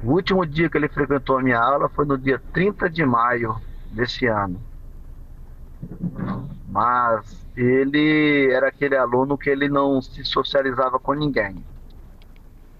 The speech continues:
Ele sentava no canto dele, ficava na dele, e ele não, não era de conversa com ninguém.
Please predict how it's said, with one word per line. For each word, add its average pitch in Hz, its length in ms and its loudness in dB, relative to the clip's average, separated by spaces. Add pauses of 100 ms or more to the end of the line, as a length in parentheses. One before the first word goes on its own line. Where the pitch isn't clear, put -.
(160)
Ele - 100 -16
sentava 113 460 -2
no 110 100 -4
canto 104 360 -4
dele, 143 720 0 (340)
ficava 104 320 -2
na 95 120 -4
dele, 135 760 0 (1120)
e 110 760 -6
ele 120 200 -4
não, 160 160 0
não 180 180 4
era 175 140 2
de 156 60 -6
conversa 117 440 0
com - 80 -12
ninguém. 92 300 -8